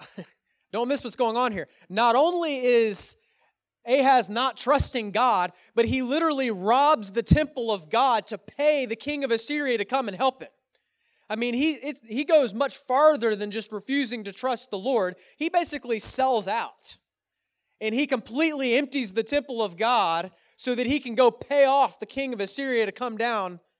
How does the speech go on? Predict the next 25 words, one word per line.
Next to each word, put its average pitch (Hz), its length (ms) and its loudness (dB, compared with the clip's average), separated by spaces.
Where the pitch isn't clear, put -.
and 180 100 -8
help 262 280 0
him. 107 140 -4
And 170 80 -10
as 208 200 -2
a 226 40 -2
result, 214 880 2
the 175 120 -10
Lord 208 560 2
pronounced 208 640 -8
judgment 165 840 -6
upon 202 560 -4
Judah. 160 380 -6
God 196 240 0
basically 214 400 -4
said, 214 260 0
"Oh, 262 140 6
you'll 254 280 0
get 269 280 -2
the 220 100 -2
help 262 280 2
of 190 120 -2
Assyria, 196 520 -4
all 156 240 -4
right. 143 280 -6